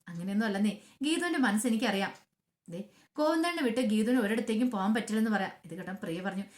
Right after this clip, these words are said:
"എത്രയും പെട്ടെന്ന് അവർ ഒന്നിച്ചാ മതിയായിരുന്നു. എനിക്ക് എന്റെ ആഗ്രഹം, എന്റെ കുഞ്ഞ് പിറക്കുന്നതിന് മുമ്പ് തന്നെ എനിക്ക് ആ ഒരു കാഴ്ച കാണാനായിട്ട് സാധിച്ചാൽ മതി എന്നാ എന്റെ ഒരു പ്രാർത്ഥന" എന്ന് പറയാണ്. ഈ സമയം ഇതിനേക്കാളും വലിയ ടെൻഷനിലായിരുന്നു രഞ്ജു. രഞ്ജുവിന് സഹിക്കാൻ പറ്റുന്നതിലും അപ്പുറമായിരുന്നു.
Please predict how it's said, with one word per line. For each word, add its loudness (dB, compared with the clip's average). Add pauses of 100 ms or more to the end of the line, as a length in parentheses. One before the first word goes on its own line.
(160)
"എത്രയും 0
പെട്ടെന്ന് 2
അവർ 2
ഒന്നിച്ചാ 0
മതിയായിരുന്നു. 0 (240)
എനിക്ക് -8
എന്റെ -2
ആഗ്രഹം, 0 (260)
എന്റെ 2
കുഞ്ഞ് 2 (1080)
പിറക്കുന്നതിന് 0
മുമ്പ് 2
തന്നെ 4
എനിക്ക് -6
ആ 2
ഒരു 0
കാഴ്ച 0
കാണാനായിട്ട് 2
സാധിച്ചാൽ -4
മതി 0
എന്നാ 0 (300)
എന്റെ 2
ഒരു 2
പ്രാർത്ഥന" 0
എന്ന് 2
പറയാണ്. -2 (240)
ഈ -8
സമയം 0
ഇതിനേക്കാളും 0
വലിയ 2
ടെൻഷനിലായിരുന്നു 2
രഞ്ജു. -4 (300)
രഞ്ജുവിന് -4
സഹിക്കാൻ 0
പറ്റുന്നതിലും 2
അപ്പുറമായിരുന്നു. 0